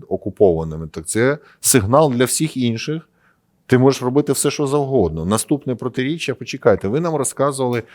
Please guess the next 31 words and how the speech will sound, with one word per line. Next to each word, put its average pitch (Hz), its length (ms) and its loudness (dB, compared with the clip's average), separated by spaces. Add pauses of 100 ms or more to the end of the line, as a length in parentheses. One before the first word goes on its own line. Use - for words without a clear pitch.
(280)
що - 180 -2
два 117 220 4
відсотки 131 500 -4
чи 95 140 -6
півтора 107 420 -6
відсотки 107 500 -6
В 92 140 0
В 95 140 -2
П 143 220 -4
не 113 100 -4
можуть 117 360 -6
перемогти 95 540 -2
п'ятдесят 98 600 0
відсотків 80 520 -14
В 80 240 -12
В 76 60 -14
П. - 140 -20 (840)
Це 98 180 2
протиріччя, 87 720 -4
почекайте. 87 720 -2 (560)
Е, 85 280 -2
будь-яка, 131 720 2
е, 92 640 -2
з-, 90 460 -4
завершення 104 560 0
війни 104 380 -4
з - 200 -6
окупованими 98 760 -2
територіями 92 920 -4
ламає 113 500 2
повністю 117 800 -6